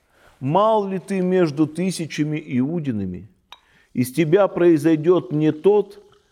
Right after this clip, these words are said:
который должен быть владыкой во Израиле,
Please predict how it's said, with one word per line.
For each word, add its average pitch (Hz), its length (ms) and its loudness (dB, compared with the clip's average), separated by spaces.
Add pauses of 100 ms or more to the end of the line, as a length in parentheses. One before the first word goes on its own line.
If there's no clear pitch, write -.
(180)
который 160 420 4
должен 165 480 2
быть 160 180 2
владыкой 156 640 0
во 165 200 4
Израиле, 123 680 0